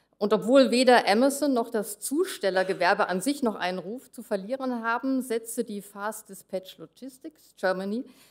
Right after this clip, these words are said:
noch einen drauf. Sie lockte Menschen aus Osteuropa nach Deutschland und nutzte ihr Unwissen aus.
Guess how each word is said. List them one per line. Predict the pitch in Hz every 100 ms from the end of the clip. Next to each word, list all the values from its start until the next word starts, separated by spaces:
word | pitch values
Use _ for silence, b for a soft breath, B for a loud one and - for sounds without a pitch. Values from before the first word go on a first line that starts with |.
| B -
noch | 190 -
einen | 156 165 165
drauf. | 165 - - - - - _
Sie | - 208
lockte | 262 - 277
Menschen | 208 277 285
aus | 196 196
Osteuropa | 254 262 254 240 247
nach | 208 185 -
Deutschland | 170 180 202 - 285 302 -
und | 208 208 208
nutzte | 226 226 - 196
ihr | 196 -
Unwissen | 247 254 180 - 170
aus. | - 87 - -